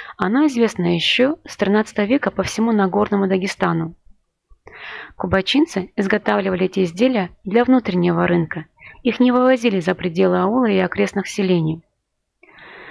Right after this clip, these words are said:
На рост оружейных промыслов Дагестана особое влима-, э, влияние оказала Кавказская война, где особенно интенсивно развивается производство огнестрельного оружия.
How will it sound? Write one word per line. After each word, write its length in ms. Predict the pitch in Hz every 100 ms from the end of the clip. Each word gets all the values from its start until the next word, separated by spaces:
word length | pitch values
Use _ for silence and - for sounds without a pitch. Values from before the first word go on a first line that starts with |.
| - - - - _
На 220 | 208 214
рост 200 | 233 247 -
оружейных 540 | 226 233 330 285 214
промыслов 540 | 202 190 175 - 170
Дагестана 580 | 170 190 185 - 202 180
особое 380 | - 165 254 262
влима-, 360 | 233 214 220 233
э, 500 | 208 185 190 185 180
влияние 500 | 180 185 233 277 190
оказала 440 | - 175 202 233
Кавказская 560 | 226 214 - 226 - 202
война, 400 | 208 185 165 175 _ _ _ _ _ _ - - - - - -
где 180 | 175 202
особенно 400 | 196 262 247 214
интенсивно 540 | 202 214 - 302 254
развивается 560 | 208 185 202 208 190 190
производство 640 | 196 196 185 262 - 190
огнестрельного 720 | 175 190 - 214 208 202 208
оружия. 460 | 214 196 170 165